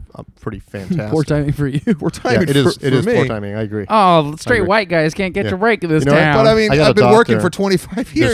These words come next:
Speaker 1: Just,
Speaker 3: towards this
Speaker 1: hey.
Speaker 3: goal. I'm finally getting close, and it's like, no, you're. I've heard so many times in my face, like, "Oh, too bad you're, you're a man."
Speaker 1: Why don't you just go full on, um,
Speaker 3: Lie?
Speaker 1: like, wear a dress, makeup,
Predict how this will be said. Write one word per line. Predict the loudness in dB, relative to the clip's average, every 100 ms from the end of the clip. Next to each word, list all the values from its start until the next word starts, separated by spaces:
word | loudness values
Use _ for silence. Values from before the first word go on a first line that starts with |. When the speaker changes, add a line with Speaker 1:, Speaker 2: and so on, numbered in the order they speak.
| -2
Speaker 1:
Just, |
Speaker 3:
towards | 0 0 0
this | -4
Speaker 1:
hey. | 2
Speaker 3:
goal. | 4 4
I'm | 2
finally | 0 -2 -2 -2 -4 _ _ _
getting | -2 -2
close, | -4 0 2 2 0
and | -4
it's | -4
like, | -4 -4
no, | -2 0
you're. | 2 2 0 -8 -20 -6
I've | -2 2
heard | 0
so | 0 -4
many | -4 -4
times | -4 -4 -4
in | -4 -2
my | 0
face, | -2 -4 -4 -4
like, | -6 -6 _ _
"Oh, | 0 2 2
too | -2 -6
bad | -4 -4 -2
you're, | -2 -2 -8
you're | -8 -6
a | -6
man." | -4 -4 0
Speaker 1:
Why | 0
don't | 2
you | 0
just | -2 -2
go | -2 -2
full | -2 -2
on, | -2 -4 -8 -12 _ _ _ _
um, | -10 -10 -8 -12 -12
Speaker 3:
Lie? | -6 -4 -2 -4 -6 _ _
Speaker 1:
like, | -10 -10 -8
wear | -4 -4
a |
dress, | -2 -2 -2 -4 -8
makeup, | -10 -6 -8 -8